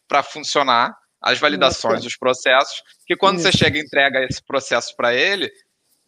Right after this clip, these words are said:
Speaker 1: ele pode até não te conhecer, mas tá tudo ali. Então
Speaker 2: É,
Speaker 1: fica mais
Speaker 2: exato.
Speaker 1: fácil ele confiar no que você tá
Speaker 2: Exato,
Speaker 1: entregando,
Speaker 2: exato.
Speaker 1: não é tipo, "Ah, eu vou fazer dessa forma, vou fazer assim",
Speaker 2: É,
Speaker 1: chega lá na
Speaker 2: exato,
Speaker 1: hora,
Speaker 2: exato.
Speaker 1: não era.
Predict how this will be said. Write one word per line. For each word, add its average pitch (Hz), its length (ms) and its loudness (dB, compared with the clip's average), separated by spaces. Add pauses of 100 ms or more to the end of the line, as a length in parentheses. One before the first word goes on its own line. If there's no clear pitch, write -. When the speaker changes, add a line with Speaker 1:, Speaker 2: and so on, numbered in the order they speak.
(140)
Speaker 1:
ele 190 140 2
pode 220 220 2
até 220 160 2
não 269 100 0
te - 100 -4
conhecer, 311 500 0
mas 160 280 -2
tá 202 180 2
tudo 240 180 0
ali. 254 200 2 (260)
Então 165 440 2
Speaker 2:
É, - 20 -10
Speaker 1:
fica 196 260 -2
mais 185 160 4
Speaker 2:
exato. 170 140 4
Speaker 1:
fácil 185 180 0
ele 190 100 -4
confiar 196 500 -2
no 160 80 -4
que 165 80 -8
você - 20 -20
tá 190 80 -4
Speaker 2:
Exato, 165 180 -2
Speaker 1:
entregando, 190 400 -2
Speaker 2:
exato. 170 140 -4
Speaker 1:
não - 100 -4
é - 40 -4
tipo, - 220 -14 (540)
"Ah, 208 320 6
eu 180 140 6
vou 185 160 0
fazer 196 240 2
dessa 175 180 2
forma, 165 420 4
vou 160 100 -4
fazer 165 240 -2
assim", 165 280 -2
Speaker 2:
É, 165 60 -2
Speaker 1:
chega 151 240 0
lá 156 100 4
na 160 80 4
Speaker 2:
exato, 156 140 6
Speaker 1:
hora, 165 200 4
Speaker 2:
exato. 165 320 -8
Speaker 1:
não 135 140 -6
era. 104 340 -6